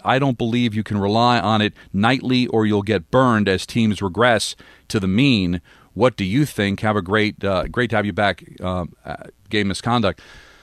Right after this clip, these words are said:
Here's the problem with the Rangers, that if you're, if you're,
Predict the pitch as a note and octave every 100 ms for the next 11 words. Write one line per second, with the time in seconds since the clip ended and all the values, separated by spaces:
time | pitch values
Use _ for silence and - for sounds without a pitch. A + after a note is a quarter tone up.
0 | _ _ _ _ _ _ _ _ _ -
1 | _ - D3+ F3+ E3+ E3 D3+ C3+ B2 -
2 | - A#2 A2+ A#2+ B2+ A2+ A2+ G#2+ A2 G#2
3 | A2+ A#2 A2 C#3 D#3 D3+